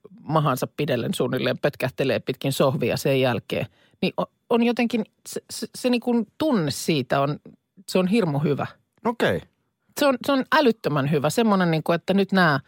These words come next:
Speaker 1: nämä mun rakkaat ihmiset, niin mä oon nyt ruokkinut heidät.
Speaker 2: Joo.
Speaker 1: Se, mä en osaa selittää sitä muuten, mutta
Speaker 2: Mut
Speaker 1: se
Speaker 2: tässä onkin just se, että mi-, miksi se sit jotenkin koetaan jotenkin sellaiseksi, että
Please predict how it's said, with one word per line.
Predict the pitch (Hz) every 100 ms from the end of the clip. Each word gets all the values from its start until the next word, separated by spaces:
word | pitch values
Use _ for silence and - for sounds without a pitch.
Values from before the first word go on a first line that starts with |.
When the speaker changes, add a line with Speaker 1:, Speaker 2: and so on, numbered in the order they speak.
| - -
Speaker 1:
nämä | 202 208
mun | 175 160
rakkaat | 185 - 151 143
ihmiset, | 156 147 - 170
niin | 190
mä |
oon | 214
nyt | 175 - _
ruokkinut | - 208 123 - 117 85 -
heidät. | 143 90 - - _ -
Speaker 2:
Joo. | 160 - _
Speaker 1:
Se, | - 240
mä | 202 254 269
en | 269
osaa | 262
selittää | - 247 156 - 139
sitä | -
muuten, | 160 151 123 117
mutta | 117 -
Speaker 2:
Mut | 185
Speaker 1:
se | 214
Speaker 2:
tässä | 226
onkin | 240 220
just | 214 -
se, | 202
että |
mi-, | 226 247
miksi | 226 -
se | 190
sit | -
jotenkin | 170 151 139
koetaan | 143 127 120
jotenkin | 117 113
sellaiseksi, | 120 - - -
että | 123